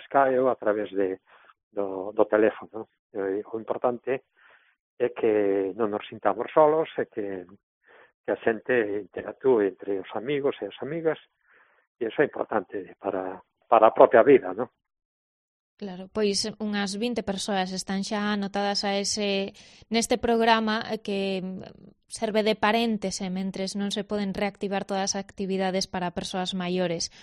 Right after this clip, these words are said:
Speaker 2: Hoxe falamos da súa atención de servizos sociais en Poio co alcalde,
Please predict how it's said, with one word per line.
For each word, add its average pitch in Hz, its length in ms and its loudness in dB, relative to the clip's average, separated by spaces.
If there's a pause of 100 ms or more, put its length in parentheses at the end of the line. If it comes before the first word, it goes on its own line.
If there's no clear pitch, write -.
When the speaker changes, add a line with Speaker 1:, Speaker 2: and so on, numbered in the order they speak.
(120)
Speaker 2:
Hoxe 220 240 -4
falamos 214 480 0
da 208 240 0
súa 196 240 -2
atención 214 640 -2 (400)
de 190 160 -2
servizos 208 560 0
sociais 190 480 -4
en 175 80 -6
Poio 208 400 0 (320)
co 202 80 0
alcalde, 170 640 0